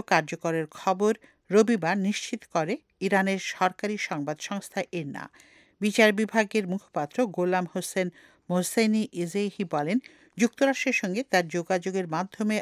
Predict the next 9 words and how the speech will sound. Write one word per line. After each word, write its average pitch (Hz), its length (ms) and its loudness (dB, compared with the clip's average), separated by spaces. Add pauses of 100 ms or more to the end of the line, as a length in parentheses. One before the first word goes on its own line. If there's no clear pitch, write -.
আমিরি 165 440 -6
শত্রুকে 208 600 -4 (460)
দেশের 220 420 2 (120)
গুরুত্বপূর্ণ 190 720 -2 (140)
তথ্য - 300 -6 (380)
দিয়েছে। 165 460 -4 (760)
ইজেহি 226 360 6
বলেন, 185 340 2
আদালত 170 440 2